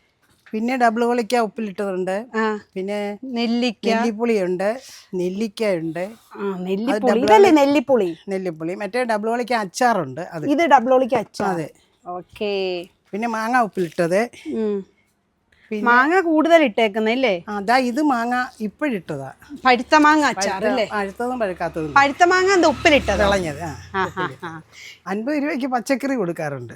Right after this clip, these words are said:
Speaker 2: ആ, അമ്പത് രൂപ കിറ്റ് കിട്ടും ഇവിടെ ആര്
Speaker 1: അതെ.
Speaker 2: വന്നാലും.
Speaker 1: എത്ര ഐറ്റം കാണും? ഒരു പതിനഞ്ച് ഐറ്റം എങ്കിലും കാണും.
Speaker 2: പതിനഞ്ച് ഐറ്റം അല്ലേ?
Speaker 1: അതെ.
Speaker 2: ഒരു ചെറിയ അവിയൽ വെക്കാനുള്ള സാധനങ്ങളെല്ലാം കിട്ടും.
Speaker 1: ഏയ്, ചെറിയ അവിയലല്ല, വലിയ അവിയൽ വെക്കാൻ.
Speaker 2: ആണല്ലേ?
Speaker 1: ആ.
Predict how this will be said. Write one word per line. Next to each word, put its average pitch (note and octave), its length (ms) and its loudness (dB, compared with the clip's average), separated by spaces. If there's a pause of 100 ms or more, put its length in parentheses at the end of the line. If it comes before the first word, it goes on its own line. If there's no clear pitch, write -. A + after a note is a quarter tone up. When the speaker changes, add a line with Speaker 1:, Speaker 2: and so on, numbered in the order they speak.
(140)
Speaker 2:
ആ, G#3+ 360 -2
അമ്പത് C4 300 2
രൂപ C#4+ 220 4
കിറ്റ് C#4 320 -4
കിട്ടും A3 240 0
ഇവിടെ A3+ 160 2
ആര് A3+ 120 4
Speaker 1:
അതെ. A#3+ 120 2
Speaker 2:
വന്നാലും. G#3 420 -2
Speaker 1:
എത്ര C4+ 200 -2
ഐറ്റം C4+ 360 -2
കാണും? A#3 200 0
ഒരു A#3+ 80 -2
പതിനഞ്ച് A#3 360 -2
ഐറ്റം A3 260 -4
എങ്കിലും G#3 320 -4
കാണും. C3 380 -8
Speaker 2:
പതിനഞ്ച് C#4+ 380 6
ഐറ്റം A#3 260 2
അല്ലേ? A3+ 300 0
Speaker 1:
അതെ. F3+ 280 -2 (880)
Speaker 2:
ഒരു D4 200 4
ചെറിയ D#4 480 6
അവിയൽ C#4+ 400 4
വെക്കാനുള്ള B3+ 540 2
സാധനങ്ങളെല്ലാം A3+ 1000 -2
കിട്ടും. G#3 140 -8
Speaker 1:
ഏയ്, C4 200 4
ചെറിയ A#3+ 360 0
അവിയലല്ല, A3 460 0
വലിയ G#3+ 320 -2
അവിയൽ F3 260 -4
വെക്കാൻ. D#3 260 -4
Speaker 2:
ആണല്ലേ? C4 480 4
Speaker 1:
ആ. D3+ 200 -4